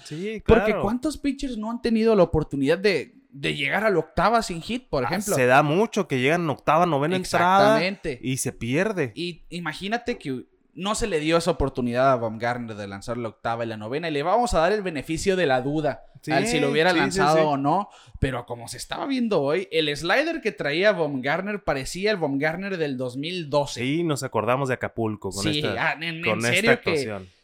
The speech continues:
Speaker 2: es el Baumgartner de la Serie Mundial del
Speaker 1: Y es,
Speaker 2: dos mil catorce,
Speaker 1: y
Speaker 2: así.
Speaker 1: es el que nos gusta ver, ¿no? Al final de cuentas, eh, siempre, siempre fue reconocido como uno de los mejores pitchers que han tirado,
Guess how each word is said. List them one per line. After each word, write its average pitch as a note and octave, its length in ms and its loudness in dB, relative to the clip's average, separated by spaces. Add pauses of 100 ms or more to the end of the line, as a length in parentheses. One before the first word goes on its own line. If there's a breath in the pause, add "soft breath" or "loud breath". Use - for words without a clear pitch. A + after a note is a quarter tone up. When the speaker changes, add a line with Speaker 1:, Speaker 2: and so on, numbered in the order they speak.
(600)
Speaker 2:
es E3+ 160 -8 (180)
el F3 160 0
Baumgartner F#3+ 560 2
de F#3+ 140 0
la C#3+ 100 -2
Serie F3+ 180 -4
Mundial D#3 280 -4
del F3+ 80 -2
Speaker 1:
Y - 20 -10
es, - 20 -10
Speaker 2:
dos C3+ 120 -2
mil C3+ 180 -2
catorce, D3 580 2
Speaker 1:
y D#3+ 40 -2
Speaker 2:
así. D#3 180 6
Speaker 1:
es E3 140 4
el F#3 120 2
que D#3 120 -2
nos B2+ 180 0
gusta D#3 440 4
ver, D3 200 6
¿no? D3+ 140 2
Al D3+ 100 0
final C3 260 0
de C#3+ 140 0
cuentas, C#3+ 720 2 (380 loud breath)
eh, G2 480 -4
siempre, C#3 720 -6
siempre C3 340 -6
fue C3 160 -2
reconocido B2 540 -4
como G#2 260 -6
uno A#2+ 180 -6
de A2+ 60 -4
los G#2 140 -6
mejores G2 480 -10
pitchers A2+ 420 -12
que G#2+ 120 -12
han G2+ 100 -12
tirado, A2 560 -6